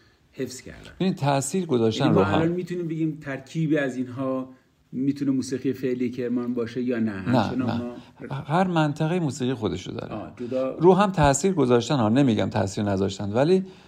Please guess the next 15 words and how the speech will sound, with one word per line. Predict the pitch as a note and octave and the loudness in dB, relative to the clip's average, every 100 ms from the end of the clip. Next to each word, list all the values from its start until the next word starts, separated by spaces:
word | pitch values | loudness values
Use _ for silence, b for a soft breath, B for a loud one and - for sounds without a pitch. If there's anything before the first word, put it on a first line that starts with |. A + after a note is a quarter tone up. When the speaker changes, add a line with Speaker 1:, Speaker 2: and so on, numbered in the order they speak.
| B | B
Speaker 2:
هر | D#3+ F#3 | 2 2
کدوم | F#3+ F3 F#3+ - - - | 2 0 0 -2 -8 -2
مستقل. | B2 A#2+ B2+ A#2 A2+ | 0 0 2 4 4
یعنی | A2+ B2 | 2 0
شما | B2 B2+ | 0 0
الان | C3 | 0
تو | C3+ | 0
منطقهٔ | C3 A2+ A#2+ A#2+ | 0 0 0 -2
بافت | A#2+ A#2 C#3 - - | 0 2 2 2 -4
که | |
برین، | A2+ A2 C#3 G#3+ - B A#2+ B2 | 0 0 0 -4 -8 B -12 -10
Speaker 1:
مهم. | C3+ | -6
Speaker 2:
مثلاً | D3+ - B2 C3+ | -4 0 2 4
یه | C3 C#3 | 4 4
روستا | B2+ A2 - C3+ A2+ | 2 0 2 4 4